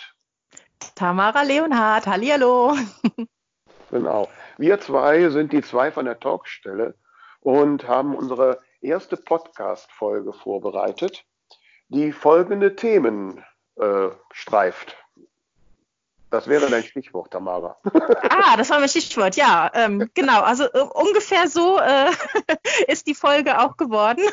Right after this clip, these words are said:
Speaker 1: <laughs> Nee, also wir haben natürlich erstmal ein bisschen drüber geredet, was wir eigentlich hier vorhaben. Und da sind wir auch ganz offen, äh, für Input, aber das werdet ihr gleich mal hören. Also um was soll's in diesem Podcast gehen? Ähm, dann ging's ums Thema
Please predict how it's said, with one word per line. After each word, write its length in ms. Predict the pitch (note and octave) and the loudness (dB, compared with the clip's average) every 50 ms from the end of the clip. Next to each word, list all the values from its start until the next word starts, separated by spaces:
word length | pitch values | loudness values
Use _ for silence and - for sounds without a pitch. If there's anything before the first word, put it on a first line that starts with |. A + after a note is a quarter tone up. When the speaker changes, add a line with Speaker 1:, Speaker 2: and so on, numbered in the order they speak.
| - G5 - - | -2 -6 -4 -4
Speaker 1:
<laughs> 100 | C4 - _ - - - C5+ - - A#4+ F#4+ - | -4 -4 _ -12 -14 -8 -4 -2 -2 -2 0 0
Nee, 240 | C4+ B3+ G#3+ G3 | 2 2 2 4
also 220 | - G#3+ A3 G#3+ A#3 | 2 2 0 0 0
wir 120 | A3+ C4+ | 0 0
haben 120 | B3 A#3+ A#3 | 2 2 0
natürlich 280 | A3+ - - A#3 - | 0 -2 -4 -4 -2
erstmal 300 | E3+ G#3 G#3 - G#3+ G3+ | -2 -2 -2 -2 -6 -6
ein 40 | F#3+ | -6
bisschen 220 | G3 G3+ - A3+ | -8 -8 -8 -6
drüber 260 | - - G#3 F#3+ G3 F#3 | -4 -4 -2 0 0 -2
geredet, 340 | F#3 F3 F#3 F#3+ F#3+ F#3 - | -2 0 0 0 0 0 -2
was 200 | F#3+ F#3 - - | -4 -6 -4 -2
wir 80 | F3+ | -2
eigentlich 180 | D#3 E3 E3+ - | -2 -2 -2 -4
hier 100 | F3+ E3 | -6 -6
vorhaben. 720 | - - E3+ D#3 D3+ D#3 F3 G3+ A3+ A3+ C4 D4 D4+ F4+ F#4+ G#4+ - | -6 -4 -2 0 2 2 2 2 2 2 2 0 0 0 -2 -2 0
Und 280 | A3 A#3 A3+ A3+ A3 | 0 2 2 2 2
da 80 | G#3+ G#3 | 0 0
sind 200 | G#3 G#3+ G#3 G3+ | 0 -2 -2 0
wir 100 | G3 F#3+ | 0 0
auch 60 | F#3+ | 0
ganz 200 | - F#3+ F#3+ - - | -2 -4 -4 -4 -4
offen, 480 | D#3+ G3 G#3 - C#4+ C#4+ D4+ D#4 C#4+ | -4 -4 -2 0 0 0 0 0 -2
äh, 420 | - - A#3+ A#3+ A#3+ A#3+ A#3+ A#3+ A#3+ | 0 2 4 4 6 6 4 2 0
für 420 | - - C4 A#3 A3+ G#3+ - - - _ _ _ - - - _ _ | -2 -2 0 0 2 0 -2 -4 -8 _ _ _ -20 -20 -20 _ _
Input, 520 | B3+ C4 C4+ C#4+ C4+ - F4+ G4 G#4 - | 2 2 2 2 2 2 0 0 2 2
aber 160 | C#4+ C4+ B3+ A#3+ | 0 0 0 0
das 160 | A#3 A#3 - | 0 0 0
werdet 220 | A3+ A3+ G#3 G#3+ | 0 0 0 0
ihr 60 | G3+ F#3+ | -2 -2
gleich 280 | - F3+ F3 F#3 - - | 0 -2 -2 -2 -2 -2
mal 180 | A#3+ B3+ C4 | -2 -2 0
hören. 300 | C4 D#4+ E4+ F4+ G4 D4+ | 0 0 0 0 0 0
Also 280 | A#3 A#3 A3 A#3 A3+ - | 0 0 0 0 0 0
um 200 | - A3+ A3 G#3+ | -2 -4 -2 -2
was 200 | A#3 A3+ - - | -2 -4 -2 0
soll's 260 | C4+ B3+ C4 B3+ - | 0 2 2 0 0
in 100 | A#3 B3 A#3 | 0 0 0
diesem 180 | A#3 G#3+ G#3+ G3+ | -2 -4 -6 -6
Podcast 460 | - G#3 G3 - - F#3+ F3 - _ | -6 -6 -6 -4 -6 -6 -6 -6 _
gehen? 380 | - F3 E3+ E3+ F3+ G#3 C#4 G4 A#4 - _ _ _ - - - - - - - - - - _ | -4 -2 2 2 2 2 2 0 -2 -8 _ _ _ -20 -20 -20 -20 -20 -20 -20 -20 -20 -10 _
Ähm, 960 | - B3 B3+ B3+ B3 B3+ B3+ C4 B3+ C4 C4 C4 C4 C4 B3+ B3+ B3+ A#3+ A3 - _ _ _ _ _ | 0 2 2 4 4 2 2 2 2 2 2 2 2 0 0 -2 -2 -4 -6 -10 _ _ _ _ _
dann 340 | - A3 G#3 G#3 G#3 A3+ G#3+ | 0 2 2 2 2 0 0
ging's 380 | - B3 A3+ A#3 A3 - - - | 0 0 0 0 0 -2 -6 -6
ums 380 | - G3 F#3+ F#3+ F#3 F3+ - - | -4 -2 -2 -2 -4 -6 -8 -10
Thema 760 | - G#3 G3+ F3+ F3 E3+ E3+ D#3+ D#3 D#3 D3+ D3 D3 C3+ | -2 2 2 4 4 2 2 0 2 2 2 2 0 -2